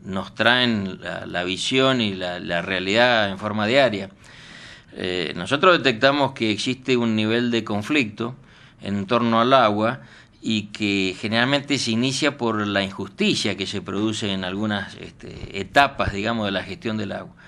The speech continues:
Por lo tanto, hemos iniciado una serie de reuniones en forma individual con cada uno de los, de las inspecciones. Viene el inspector con sus delegados, puede venir con sus tomeros.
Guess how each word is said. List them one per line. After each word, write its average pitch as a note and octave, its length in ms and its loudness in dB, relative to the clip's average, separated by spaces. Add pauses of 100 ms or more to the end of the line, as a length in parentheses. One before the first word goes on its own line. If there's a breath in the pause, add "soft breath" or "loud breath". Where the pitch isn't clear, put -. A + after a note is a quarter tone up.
(420 loud breath)
Por B2 120 2
lo C3+ 100 6
tanto, G3 260 6
hemos E3+ 240 6
iniciado D#3 500 4
una C3+ 200 2
serie C#3+ 400 2
de B2+ 80 4
reuniones B2 420 0
en B2 80 -2
forma D3 280 2
individual C3+ 680 4
con A2+ 180 -2
cada C3 400 4
uno C3+ 280 0
de A2 100 -2
los, - 420 -8
de G2 140 -4
las G2+ 160 -4
inspecciones. C3+ 760 0
Viene A#2+ 260 0
el A2+ 100 0
inspector G#2+ 520 0
con A2 200 -4
sus G2+ 160 -8
delegados, B2+ 680 4 (380 loud breath)
puede A#2 160 4
venir A#2 200 2
con A2 140 0
sus G#2 180 -6
tomeros. A2+ 480 0